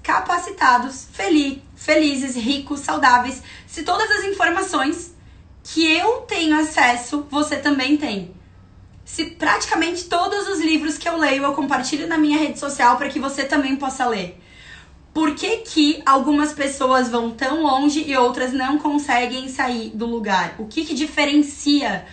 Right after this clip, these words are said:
uma pessoa da outra, se a informação está disponível pra todo mundo. O tal do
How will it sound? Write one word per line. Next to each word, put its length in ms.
uma 220
pessoa 760
da 240
outra, 460
se 200
a 200
informação 800
está 300
disponível 680
pra 220
todo 500
mundo. 640
O 100
tal 440
do 280